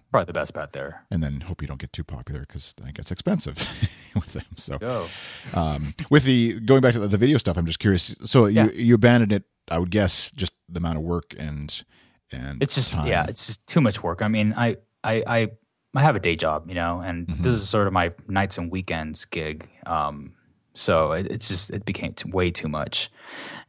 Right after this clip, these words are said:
Speaker 1: And I mean, I, I was literally doing double the work, you know, like editing the video and then going back, you know, exporting the audio and then adding whatever I needed to add f-, to the audio, um, you know, the, the
Speaker 2: Mm-hmm.
Speaker 1: intro, the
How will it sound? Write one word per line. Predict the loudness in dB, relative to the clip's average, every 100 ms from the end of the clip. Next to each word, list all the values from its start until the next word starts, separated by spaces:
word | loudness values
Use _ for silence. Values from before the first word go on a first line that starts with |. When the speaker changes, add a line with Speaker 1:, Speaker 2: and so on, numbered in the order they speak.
| 0
Speaker 1:
And | 2 2 2
I | 4
mean, | 4 4
I, | 2 2
I | 2
was | 2 2
literally | 4 4 4
doing | 0 -2 -4 -8 _ -2
double | 0 0
the |
work, | -2 -4 -4 -10 -14
you | -6
know, | -6 -4
like | -8 -12 -18 -2
editing | 0 2 0 0
the |
video | 2 4 4 2
and | 2
then | 0 -2
going | -2 0 2 2
back, | 2 2 0 -8 -20 -20 -18 -20 -20 -20 -20 -20 _ _ _
you | 4
know, | 4 2
exporting | -2 -2 -2 -2
the |
audio | 2 4 6 6 4
and | 4
then | 0 -2 -4 -2
adding | -2 -2 -6 -10 -8
whatever | -2 0 0 -2
I |
needed | -4 -10
to | -6 -2
add | -2
f-, | -4 -12
to | -12
the | -4
audio, | 2 2 2 0 -2 -6 -14 -10
um, | -6 -6 -8 -14 _
you | -8
know, | -6
the, | -8 -12 -14 -20 _ -14
the | -6
Speaker 2:
Mm-hmm. | -2
Speaker 1:
intro, | 0 2 2 2 -2 -10 _ -8
the | -4 -2